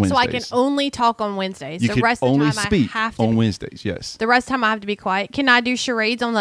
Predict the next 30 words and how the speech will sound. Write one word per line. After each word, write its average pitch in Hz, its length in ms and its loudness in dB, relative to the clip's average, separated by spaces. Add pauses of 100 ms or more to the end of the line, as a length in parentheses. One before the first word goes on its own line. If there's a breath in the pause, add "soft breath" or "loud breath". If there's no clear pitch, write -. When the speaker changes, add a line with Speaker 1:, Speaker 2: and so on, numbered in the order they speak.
Speaker 1:
other 220 200 -2
days? 277 480 -2 (500)
Speaker 2:
Yeah. 131 320 0 (220)
Speaker 1:
Can 269 160 2
I 247 80 4
use 254 180 -2
sign 339 260 0
language, 196 300 -4
which 220 120 -2
is 233 120 -4
not 247 220 -2
speaking, 208 420 -4
on 202 100 -4
the - 100 -6
other 196 140 -4
days? 170 360 -6
Speaker 2:
Yeah. 160 260 4 (280)
Speaker 1:
Oh, 269 340 -2
okay. 196 320 -10 (260)
Speaker 2:
You 233 140 4
just 135 300 4
cannot 135 260 4
s-, - 180 -2
verbally 127 560 0
speak - 640 -2 (680)
any 123 240 4
other 123 140 4
day 117 180 2
but 95 340 0
Wednesday. 92 480 0